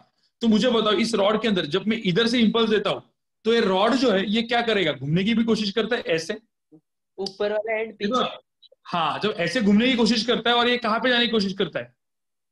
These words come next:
Speaker 1: आगे भी।
Speaker 2: हाँ।
Speaker 1: भाई, तो इसका जो ऊपर वाला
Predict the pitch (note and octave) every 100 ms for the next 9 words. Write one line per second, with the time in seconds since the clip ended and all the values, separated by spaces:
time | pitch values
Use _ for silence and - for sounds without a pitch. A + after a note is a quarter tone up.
0 | _ _ _ _ _ _ - E3 G#3 A#3
1 | B3+ - - _ _ _ - - _ E3+
2 | - _ _ _ _ _ _ _ _ E3
3 | G3+ G3 _ _ _ - - _ - F#3
4 | A#3+ - F3 - - G#3+ A#3+ G3 - A#3+
5 | A#3+ B3+